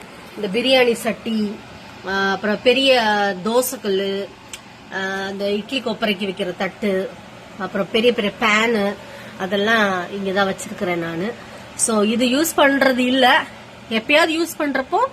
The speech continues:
இதை எடுத்துற வேண்டியதான், எடுத்து கீழே வச்சுட்டு யூஸ் பண்ண வேண்டியதான். So இதுதான், இது கேஸ் ஸ்டவ் தான் நம்ம ஏற்கனவே நல்லா பழகியிருக்கோம்.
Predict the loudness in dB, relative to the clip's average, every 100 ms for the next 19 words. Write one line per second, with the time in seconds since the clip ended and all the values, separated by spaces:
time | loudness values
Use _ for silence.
0 | -6 -16 -16 -6 4 6 6 2 0 0
1 | 0 -2 -4 -6 -8 -8 -6 -4 -2 -4
2 | -8 -6 -6 -8 -20 -20 -4 -4 -2 -4
3 | -4 -4 -4 -6 -8 -12 -18 -18 -14 -4
4 | -2 0 0 0 0 -8 -16 -16 -16 -2
5 | 2 6 6 6 6 6 4 4 4 6
6 | 4 4 2 2 2 4 4 4 2 4
7 | 4 2 2 2 0 2 0 -2